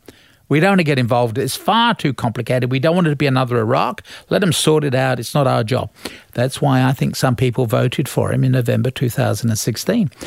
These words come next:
The problem is you've got a military-industrial complex in the United States that says, "Well, we ought to be in Syria." But even in the Obama era, we still don't have a clear idea of what America wants to achieve. Do they want to get rid of the Assad regime?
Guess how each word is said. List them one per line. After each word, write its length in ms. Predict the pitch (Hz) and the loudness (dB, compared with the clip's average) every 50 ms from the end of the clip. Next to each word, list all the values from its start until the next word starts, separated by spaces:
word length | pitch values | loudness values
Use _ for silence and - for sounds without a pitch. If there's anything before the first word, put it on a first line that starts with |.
| - - - - - - _ | -14 -14 -14 -16 -18 -8 _
The 80 | 143 | -6
problem 320 | 117 - - 226 220 208 196 | -2 0 0 2 2 2 2
is 320 | 208 196 131 107 - - | 2 2 0 -2 -4 -6
you've 80 | 135 120 | -4 -2
got 140 | 147 131 127 | -2 0 0
a 40 | |
military-industrial 880 | 131 143 170 214 226 - - - 175 151 131 135 143 143 - - 139 123 | 2 2 2 2 0 0 -2 -2 -2 0 0 0 0 0 -2 -2 -2 -2
complex 520 | - - 139 135 120 - 127 123 - - - | 0 0 -2 -2 0 -2 -4 -4 -4 -2 0
in 80 | 135 | 0
the 60 | 123 120 | 2 2
United 320 | 117 120 110 107 110 110 | 2 0 0 0 -2 -4
States 540 | - - - 311 - 92 - - - - - - - - - - - - - - | -4 -2 -2 -2 -2 -2 -4 -8 -10 -12 -12 -14 -20 -20 -20 -18 -18 -18 -12 -2
that 120 | - 143 135 | -2 0 0
says, 320 | - - 156 139 139 127 | 2 2 2 2 2 2
"Well, 260 | 151 143 131 131 - - - | 2 2 2 0 0 0 0
we 160 | 147 135 127 | 2 2 2
ought 220 | 131 - - - | 2 0 0 -4
to 80 | - 131 | -6 -4
be 380 | 123 131 120 117 117 151 - - _ _ - | -2 -2 -2 -2 -4 -6 -10 -14 _ _ -2
in 260 | 135 127 120 117 110 | 0 2 2 0 0
Syria." 440 | - - 151 127 120 131 170 262 - - - - - - - - | 0 0 0 2 2 0 -2 -4 -6 -12 -18 -20 -18 -18 -16 -2
But 220 | - 151 147 143 - _ - - - - - - 359 359 | 0 0 0 0 -4 _ -20 -20 -20 -20 -20 -16 -6 -2
even 280 | 208 196 208 208 220 | 0 0 2 2 2
in 120 | 208 190 170 | 4 4 4
the 180 | 156 147 143 | 4 4 2
Obama 520 | 127 110 131 135 151 170 196 196 185 - - | 2 0 0 2 2 4 4 4 2 2 0
era, 340 | 160 160 170 165 123 - - | 2 2 2 2 2 0 0
we 100 | - 185 | 0 -2
still 300 | 160 - - 202 208 233 | 0 0 2 2 2 2
don't 240 | 226 254 240 214 - | 2 0 0 0 -2
have 460 | 139 127 165 147 131 139 170 190 196 - _ - | -2 0 0 0 0 0 -2 -4 -8 -12 _ -6
a 80 | 165 | -6
clear 440 | - - - - - 180 180 180 - | -6 -6 -8 -2 0 0 2 2 2
idea 680 | - 139 139 139 127 120 147 147 131 107 104 - 147 147 - _ - - - - - | 0 0 0 0 0 0 2 2 2 0 -2 -4 -6 -8 -10 _ -20 -20 -12 -4 0
of 140 | 147 147 | 0 2
what 120 | 147 170 170 | 2 2 2
America 480 | 175 175 151 139 139 143 147 - - | 4 4 4 4 2 0 -2 -2 -2
wants 200 | 151 151 151 - | 0 0 0 -2
to 80 | - 170 | -2 -6
achieve. 460 | 160 - 240 214 - - - - - - _ _ | -2 0 -2 -2 -2 -4 -10 -18 -20 -20 _ _
Do 200 | - 147 156 185 | 2 2 2 4
they 160 | 165 208 220 208 | 4 2 2 2
want 200 | 196 220 220 208 | 0 0 0 0
to 40 | |
get 180 | 185 226 247 254 | 0 -2 -2 0
rid 120 | 202 208 | 0 0
of 40 | 208 | 0
the 120 | 202 220 214 | 0 -2 -2
Assad 420 | 196 - - 214 208 202 190 185 | -2 -2 0 0 0 0 0 0
regime? 400 | 214 214 190 - - 247 214 | 0 -2 -2 -2 -2 -4 -4